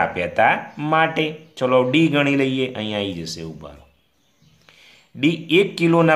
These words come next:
પંચોતેર ટકા. તો અહીં લખીએ આપણે ડી. ચલો રકમ હું લખી દઉં. એક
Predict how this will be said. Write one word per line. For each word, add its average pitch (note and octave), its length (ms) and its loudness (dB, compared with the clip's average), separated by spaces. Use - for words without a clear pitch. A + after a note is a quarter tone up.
પંચોતેર G2+ 600 0
ટકા. D#2+ 300 -10
તો G#2+ 80 -6
અહીં A#2+ 160 0
લખીએ A#2+ 380 0
આપણે E2+ 320 -2
ડી. F2 180 -4
ચલો G#2 200 -2
રકમ G2 340 -2
હું F#2+ 160 -8
લખી D#2+ 280 -10
દઉં. F#2+ 160 -10
એક F3 340 2